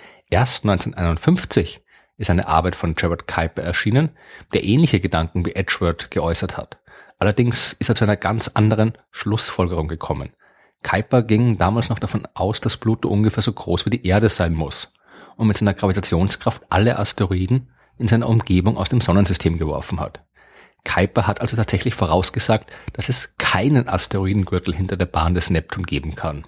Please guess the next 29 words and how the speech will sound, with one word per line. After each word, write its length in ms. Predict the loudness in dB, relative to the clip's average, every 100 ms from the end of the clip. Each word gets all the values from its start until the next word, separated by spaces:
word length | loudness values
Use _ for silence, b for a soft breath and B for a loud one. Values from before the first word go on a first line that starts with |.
| _ 0
Dass 320 | 0 0 -4
der 200 | 0 4
jetzt 220 | 4 4
aber 160 | 0 -2
doch 260 | -2 -6 -4
existierende 760 | -4 -2 -2 2 2 4 2
Asteroidengürtel 760 | -2 -2 0 0 0 0 -2 -2
gerade 420 | -4 -2 -2 0
nach 160 | -2 0
dem 220 | 2 4
Mann 280 | 4 2 2
benannt 420 | 0 0 -2 -4
ist, 160 | -2
der 80 | -2
behauptet 420 | 0 0 0 0
hat, 140 | -2 0
es 100 | 2
würde 160 | 4
nicht 260 | 2 0 0
geben, 340 | 2 4 2 b b b b b
ist 260 | 0 2 2
eine 160 | 2
der 120 | 2 0
vielen 340 | 2 2 2
historischen 800 | 0 0 -2 0 0 -2 -4 -4
Kuriositäten 920 | -2 0 0 0 -4 -4 -4 -2 -2
in 60 | -2
der 120 | -2
Wissenschaft. 640 | -4 -6 -8 -10 -18 -20